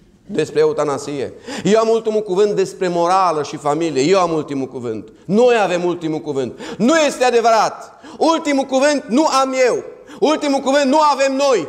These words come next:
Ultimul cuvânt îl are El. Și fiindcă El are ultimul cuvânt, eu trebuie să-L cinstesc, pentru că este putere în numele mai presus de orice nume. Lăudat să fie El.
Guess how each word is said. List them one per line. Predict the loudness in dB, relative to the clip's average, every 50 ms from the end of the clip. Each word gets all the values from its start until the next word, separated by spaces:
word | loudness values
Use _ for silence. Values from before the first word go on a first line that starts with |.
| -8 -8 -2
Ultimul | 0 0 2 2 0 0 0 0 0
cuvânt | 0 2 2 2 2 2 2
îl | 2
are | 4 4 2 2 2 2 2 0
El. | 0 0 -4 -8 -14 -18 -20 -20 -20 _ _ _ _ _ _ -20 -20 -20 -20 -20 -20 -20 -20 -20 -20 -20 -20 -20 -20 -14 -12 -8 -4
Și | -2 0
fiindcă | 2 2 2 0 0 -2
El | 0 2 4 4 4 4 4 4 4
are | 4 2 0
ultimul | -2 -4 -4 -6 -6 -4
cuvânt, | -4 -2 0 2 2 2 0 -4 -10 -14 -20 -20 -20 -20 _ _ _ _ _ _ _ 0
eu | 2 2 2
trebuie | 2 2 2 2 2
să-L | 2 2 2 2 2
cinstesc, | 0 -2 -2 -2 0 2 2 2 2 0 -4 -14 -18 -20 -20 -20 _ _ -10 -4
pentru | -2 -2 -2 -2
că | -2
este | -4 -4 -2 -2 -2
putere | -2 -2 -2 0 2 4 4 4 4 4 2 2 0 0
în | 0
numele | 0 0 2 2 2 0 0 -2 -2 0
mai | 0 2 2
presus | 2 0 0 0 -2 -2 0
de | 2 4
orice | 4 4 2 0 -2 -2 0
nume. | 0 0 0 2 2
Lăudat | 4 4 4 2 2 0 -2 -2
să | -4 -2
fie | 0 0 0 0 0
El. | -2 -4